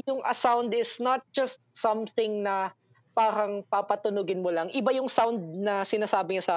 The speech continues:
akin eh. Like, how an instrument should, should sound. So, parang wag ma-excite. Eh, yung, ano dun,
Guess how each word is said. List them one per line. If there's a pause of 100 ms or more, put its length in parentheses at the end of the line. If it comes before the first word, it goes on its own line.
akin
eh.
Like, (480)
how
an
instrument
should,
should
sound.
So,
parang
wag
ma-excite. (400)
Eh,
yung, (180)
ano
dun,